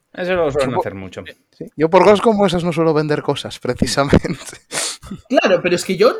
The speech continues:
Speaker 3: me lo esperaba. O sea, me refiero, eso fue un movimiento de la hostia, porque así vas metiendo, vamos intentando meter gente, porque de aquella el formato era infumable. O sea,
Speaker 2: Mm.
Speaker 3: ¿para qué mentirnos? O sea, el formato era como ti-,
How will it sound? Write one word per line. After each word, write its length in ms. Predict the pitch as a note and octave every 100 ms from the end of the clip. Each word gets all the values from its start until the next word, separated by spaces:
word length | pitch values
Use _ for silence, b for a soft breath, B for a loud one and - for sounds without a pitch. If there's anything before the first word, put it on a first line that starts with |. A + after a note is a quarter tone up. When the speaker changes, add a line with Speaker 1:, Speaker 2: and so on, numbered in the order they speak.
| B4
Speaker 3:
me 60 |
lo 40 | D4
esperaba. 560 | - - F#4 - C3+
O 60 | C#3+
sea, 160 | E3 E3+
me 80 |
refiero, 240 | F3 F#3+ F3
eso 160 | F3
fue 160 | A3+ C4
un 80 | D4
movimiento 420 | A3+ G3 G#3 A#3
de 80 | A3
la 140 | C3+
hostia, 380 | G3 G3+ - B2
porque 180 | B2+ B2+
así 300 | C3 E3 F#3 F#3+ _
vas 140 | F3+
metiendo, 300 | A3 G3+ - -
vamos 260 | C3+ D3 -
intentando 380 | D#3 D3 D3+ D3+ _ -
meter 180 | C#3 -
gente, 220 | D#3+ F3+
porque 200 | D3 C3
de 60 | B2
aquella 320 | A#2 C#3 C#3+
el 80 | C3+
formato 340 | C#3 C3 C3+
era 80 | C#3
infumable. 560 | C#3 B2+ B2+ B2+ G#2 G#2+
O 40 |
sea, 180 | A2+ A2
Speaker 2:
Mm. 20 |
Speaker 3:
¿para 120 | A2+ A2+
qué 60 |
mentirnos? 460 | B2+ A2+ C#3 A2 A2
O 20 | A2+
sea, 120 | A2
el 80 | G#2+
formato 360 | A2 A2+ A#2 B2+
era 180 | C3
como 340 | C3 C3 B2+ A#2+ _
ti-, 300 | B2 A#2+